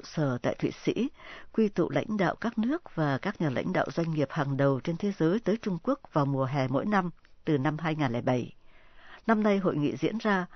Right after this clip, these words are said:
trong bối cảnh nhu cầu tại Hoa Kỳ và Âu Châu sút giảm, khiến Ngân hàng Phát triển Á Châu hôm nay đã giảm mức dự đoán tăng trưởng kinh tế tại châu Á từ bảy phẩy tám phần trăm xuống còn bảy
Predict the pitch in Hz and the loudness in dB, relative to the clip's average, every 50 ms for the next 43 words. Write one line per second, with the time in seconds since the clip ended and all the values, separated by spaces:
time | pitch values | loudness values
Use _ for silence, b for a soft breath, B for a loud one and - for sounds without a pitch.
0 | B B B B B B B - 226 214 196 202 254 - - 170 139 117 113 139 | B B B B B B B 2 2 4 4 2 2 2 2 2 2 2 2 2
1 | 175 190 180 - 175 156 139 131 - - - 143 - 180 175 - - 156 143 139 | 2 0 0 2 2 2 4 2 2 0 -2 0 0 -2 -2 0 0 0 2 2
2 | 131 139 - - 170 180 170 - - 180 175 - - 269 - - - 143 120 110 | 2 0 0 0 0 -2 0 0 0 0 0 0 -2 -4 -4 -2 -2 0 0 0
3 | - 135 - - - - - 170 202 220 214 185 185 185 170 135 117 - - 214 | -2 -6 -12 -16 -8 -4 -4 -2 0 0 0 0 0 0 0 0 -2 -2 -4 -4
4 | - - - 139 - - 143 175 - - - 180 170 156 151 B B B B B | -2 0 0 0 0 0 -2 -4 0 2 2 2 4 2 0 B B B B B
5 | B B B B B 208 190 185 180 190 180 - 190 - - 156 123 - - 165 | B B B B B 2 4 4 4 2 2 2 0 0 0 0 0 2 0 0
6 | 226 - - - 165 156 - - 139 143 170 226 - 196 170 156 - - 135 113 | -2 -2 -2 -2 -2 -2 0 0 -2 -2 -2 -2 -2 -2 -2 -2 -2 -2 -2 -2
7 | 160 - 170 165 156 - 151 147 151 175 214 233 - 165 147 - - - 175 165 | -2 -4 -4 -4 -4 -2 0 0 0 0 -2 -2 -2 -2 -4 -2 0 0 0 0
8 | - - 160 151 156 190 240 - B B B B B B B - 160 139 135 143 | 0 0 0 0 0 0 -2 -4 B B B B B B B 2 2 4 4 4
9 | 135 123 117 - - 147 127 - 139 135 160 208 - 185 139 117 - - 170 170 | 4 4 2 0 0 0 0 2 2 0 0 0 0 -2 -2 -2 0 0 0 0
10 | 156 143 - - 160 170 208 - 160 143 127 - 131 123 113 | 0 -2 -2 0 -2 -2 0 0 -2 -2 0 2 0 0 0